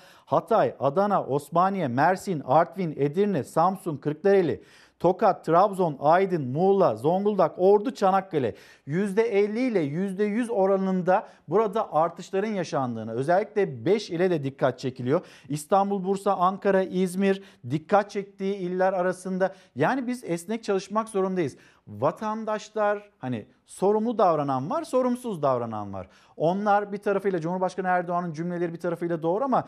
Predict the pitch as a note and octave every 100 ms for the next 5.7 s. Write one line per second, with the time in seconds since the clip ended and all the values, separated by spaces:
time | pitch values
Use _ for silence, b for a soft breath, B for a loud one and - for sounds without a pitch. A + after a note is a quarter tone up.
0 | B B A2+ C#3+ F#3 F#3+ F3+ A3 C4+ A#3
1 | C#3 B B - D#3+ E3 B3+ G3 G3 F#3+
2 | A3 G3 E3+ F3+ A3 G#3+ E3+ F3+ F3+ D3
3 | D3 E3 F3 C#3 G2 b b b - E3
4 | A3+ G#3+ F3+ F3+ F#3+ - D3 D3+ D#3 F#3+
5 | A2+ A#2+ B2 C#3+ F3 E3 A#2+